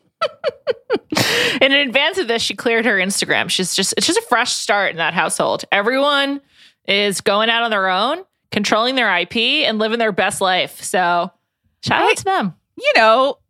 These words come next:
Speaker 2: make use of what you got.
Speaker 1: Yeah,
Speaker 2: I, I
Speaker 1: that's
Speaker 2: think that's okay. I'm glad they're in a happy place.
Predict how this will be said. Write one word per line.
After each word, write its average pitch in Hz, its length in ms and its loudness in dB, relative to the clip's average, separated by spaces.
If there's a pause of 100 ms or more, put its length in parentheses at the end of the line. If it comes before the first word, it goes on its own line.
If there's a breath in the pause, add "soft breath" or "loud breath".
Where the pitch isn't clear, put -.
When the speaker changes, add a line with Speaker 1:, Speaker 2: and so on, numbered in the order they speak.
(160)
Speaker 2:
make 262 640 2
use 415 320 2
of 359 140 -2
what 233 240 2
you 226 80 -4
got. 156 320 -2 (460)
Speaker 1:
Yeah, 233 480 2
Speaker 2:
I, 262 60 4
I 277 100 6
Speaker 1:
that's - 80 -6
Speaker 2:
think - 240 -4
that's 285 240 0
okay. 233 480 -4 (320)
I'm 254 160 2
glad 269 240 4
they're 277 140 2
in 262 80 0
a 294 40 0
happy 214 260 0
place. - 500 -10